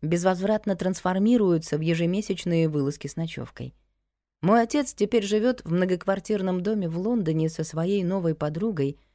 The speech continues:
ее сестрой и сыном-подростком этой сестры. На самом деле в квартире не хватает места для всех нас, поэтому я сплю на двухъярусной кровати,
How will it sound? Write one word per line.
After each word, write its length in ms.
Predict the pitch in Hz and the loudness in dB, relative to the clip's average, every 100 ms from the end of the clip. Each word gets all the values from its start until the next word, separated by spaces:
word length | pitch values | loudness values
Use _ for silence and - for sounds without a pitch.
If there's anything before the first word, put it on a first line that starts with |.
| _ | _
ее 300 | - 180 208 | 0 4 4
сестрой 540 | 214 190 190 - 240 240 | 2 0 -4 0 2 2
и 180 | - 175 | 0 -4
сыном-подростком 1080 | - 208 180 170 170 165 185 220 - 185 - | -2 0 0 0 0 0 -2 -4 -6 -6 -4
этой 260 | 143 147 | -6 -6
сестры. 560 | 151 - 143 - 123 123 _ _ _ _ _ _ _ _ _ - | -10 -10 -12 -12 -12 -14 _ _ _ _ _ _ _ _ _ 2
На 140 | 170 | 4
самом 340 | 202 269 262 247 | 6 6 6 6
деле 280 | 269 262 | 6 6
в 80 | 208 | 4
квартире 480 | - 190 202 254 240 | 2 0 2 2 2
не 100 | 208 | 2
хватает 540 | 190 202 226 214 185 | 0 -2 2 2 2
места 380 | 175 214 247 - | 2 2 2 -2
для 200 | 185 160 | 0 0
всех 340 | 151 - 143 - | 0 -4 -4 -2
нас, 380 | 147 139 - - _ _ _ _ | -2 -2 -4 -14 _ _ _ _
поэтому 460 | - 165 180 170 165 | 0 2 2 2 4
я 160 | 160 | 4
сплю 400 | 160 - 196 175 - | 0 0 2 2 2
на 140 | 151 | -2
двухъярусной 640 | 156 160 160 151 147 147 | 0 0 0 0 -2 -4
кровати, 640 | 139 147 143 180 165 - | -2 -6 -4 -4 -4 -6